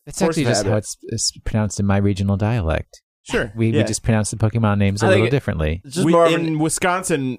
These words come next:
Speaker 2: it's pron-, but we pronounce it Rayquaza. That's just the regional
Speaker 3: <laughs> The
Speaker 2: dialect.
Speaker 3: regional dialect. Uh, the problem is you have to pay fifteen dollars for this app when in reality they should just add that to the games.
Speaker 2: Yes.
Speaker 1: Yeah.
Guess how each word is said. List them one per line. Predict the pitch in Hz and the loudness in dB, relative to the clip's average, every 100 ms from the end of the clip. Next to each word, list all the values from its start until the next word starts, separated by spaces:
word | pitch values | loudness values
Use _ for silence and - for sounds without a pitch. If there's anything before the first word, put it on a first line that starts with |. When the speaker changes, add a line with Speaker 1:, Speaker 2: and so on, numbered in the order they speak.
| - | -4
Speaker 2:
it's | 127 - | -4 -2
pron-, | - 131 113 | -2 -2 -4
but | 107 123 117 | -4 -4 -4
we | 123 131 | -4 -4
pronounce | - 123 113 113 | -4 -4 -4 -4
it | 107 | -4
Rayquaza. | 101 113 117 120 110 98 104 - - - | -2 -2 -2 -2 -2 -2 -4 -6 -8 -4
That's | 127 - | -4 -2
just | 151 - 113 | -4 -4 -4
the | 123 113 | -2 0
regional | 123 151 139 - 120 | 2 2 4 2 2
Speaker 3:
<laughs> | |
The | - | 2
Speaker 2:
dialect. | - 165 147 | 4 4 4
Speaker 3:
regional | 156 151 | 2 2
dialect. | 139 131 127 127 123 - - 196 202 202 | 2 2 2 0 -2 -10 -18 -16 -14 -12
Uh, | - | -8
the | 147 | -2
problem | 170 226 214 170 | 0 2 0 0
is | 147 131 104 - - _ _ _ _ _ - | 0 0 -4 -16 -20 _ _ _ _ _ -2
you | 160 | -2
have | 165 | 0
to | |
pay | 135 139 | 2 2
fifteen | 135 139 139 | 2 0 2
dollars | 127 117 110 | 4 2 0
for | 131 | -2
this | 107 104 | -2 -2
app | - 113 107 | 0 0 0
when | 117 113 | 0 0
in | 113 | 0
reality | 120 123 120 113 104 - | 0 2 2 0 -2 -2
they | 113 | -2
should | 113 110 | -2 -4
just | 107 | -4
add | - 107 | -2 0
that | 101 92 | 0 -2
to | 104 | -4
the | 101 | -4
games. | 90 71 - | -4 -6 -10
Speaker 2:
Yes. | 120 123 104 - | -4 -4 -4 0
Speaker 1:
Yeah. | 123 123 120 120 117 113 110 | 2 4 2 2 2 2 0